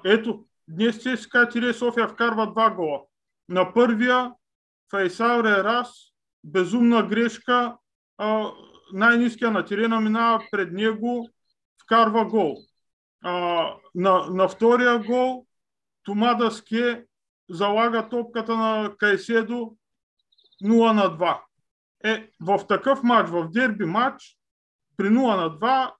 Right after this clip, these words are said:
много, много сложно става. И това не е този Левски от преди години, който с лекота обръщаше мачове дори от нула на два.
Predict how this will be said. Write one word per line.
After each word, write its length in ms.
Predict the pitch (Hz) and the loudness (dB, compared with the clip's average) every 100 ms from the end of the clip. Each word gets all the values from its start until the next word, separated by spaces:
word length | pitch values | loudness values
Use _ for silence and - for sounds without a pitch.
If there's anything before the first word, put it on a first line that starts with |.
| _ _ | _ _
много, 840 | 202 226 254 247 254 262 262 254 | -4 -2 0 -2 -4 -6 -6 -6
много 360 | 240 240 240 220 | -4 -2 -2 -6
сложно 400 | 226 214 185 170 | -4 -6 -4 -10
става. 420 | - 226 302 - - _ _ _ - | -4 -2 0 -2 -6 _ _ _ -4
И 300 | 269 277 - _ - | -4 -4 -14 _ -6
това 280 | 220 240 247 | -2 0 2
не 160 | 254 | 0
е 100 | 240 - - | -2 -6 -6
този 320 | 254 247 220 | -4 -4 -2
Левски 340 | 226 240 - | -2 -4 -4
от 180 | 226 214 | -6 -4
преди 240 | 214 185 185 | -6 -6 -8
години, 600 | 165 165 185 247 320 349 _ _ _ _ _ _ _ _ - | -8 -2 2 2 2 -4 _ _ _ _ _ _ _ _ 0
който 280 | 254 240 | 2 2
с 240 | - 226 220 | -2 -4 -2
лекота 320 | 214 202 233 | -6 -4 -2
обръщаше 600 | 233 208 233 226 233 214 | -2 0 0 0 -6 -6
мачове 400 | 208 226 226 226 | -4 -4 -4 -8
дори 220 | 180 208 | -6 -2
от 200 | 220 214 | -2 -2
нула 220 | 202 208 | -4 -2
на 200 | 190 165 | -4 -6
два. 240 | 151 127 | -6 -10